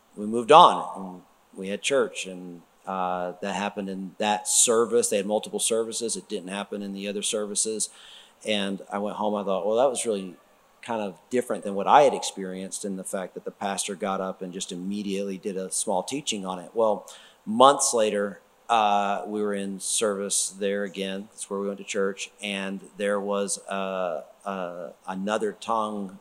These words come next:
given where the person began to speak in tongues.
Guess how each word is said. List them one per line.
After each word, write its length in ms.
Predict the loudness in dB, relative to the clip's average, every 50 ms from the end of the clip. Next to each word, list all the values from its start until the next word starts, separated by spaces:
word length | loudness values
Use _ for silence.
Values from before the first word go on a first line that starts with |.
| _ -16 -6
given 520 | -2 0 0 0 0 -2 -2 -4 -6 -10 -14 _ _ _
where 300 | -6 -4 -2 0 0 -2
the 100 | -4 -6
person 360 | -6 -6 -6 -4 -4 -6 -6
began 220 | -8 -8 -8 -8 -6
to 40 | -6
speak 300 | -8 -8 -8 -10 -12 -12
in 100 | -12 -6
tongues. 420 | -4 -4 -2 -2 -4 -6 -8 -10